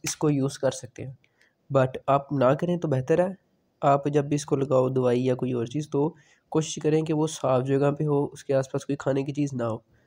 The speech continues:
इसके मुंह के ऊपर नहीं लगाना। अब ज़रा सा मुंह के ऊपर चला जाए तो वो तो खैर है, लेकिन अगर आप खुद फ-, पकड़ के फक्के इसके मुंह के अंदर मारेंगे तो फिर तो वो नुकसानदेह होगा। तो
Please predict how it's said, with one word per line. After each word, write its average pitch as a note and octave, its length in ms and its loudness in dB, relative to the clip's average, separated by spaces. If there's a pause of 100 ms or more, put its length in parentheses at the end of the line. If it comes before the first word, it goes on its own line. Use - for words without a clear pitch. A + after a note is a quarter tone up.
(180)
इसके D3+ 220 -2
मुंह D3+ 180 2
के D3+ 60 2
ऊपर D3+ 160 0
नहीं C#3 120 0
लगाना। A#2+ 280 -6
अब D#3+ 160 0
ज़रा F#3+ 220 4
सा G#3+ 120 -2
मुंह G#3+ 120 2
के G#3 60 2
ऊपर G3 160 0
चला F#3 220 2
जाए F#3+ 120 4
तो F#3 100 0
वो F3+ 100 4
तो F#3 100 2
खैर D3 160 0
है, D#3+ 80 4
लेकिन F3 220 2
अगर E3 160 4
आप E3 180 4 (300)
खुद E3+ 180 8 (140)
फ-, D3+ 400 6
पकड़ D#3+ 240 6
के F3+ 160 6
फक्के D#3+ 260 2
इसके D#3+ 220 4
मुंह C#3+ 160 6
के D3 80 6
अंदर D3 160 6
मारेंगे C3+ 440 4 (440)
तो C#3 300 4
फिर C#3+ 120 4
तो D3+ 120 2
वो D3+ 200 6
नुकसानदेह C3 460 0
होगा। C3 220 -2 (600)
तो C#3 80 -4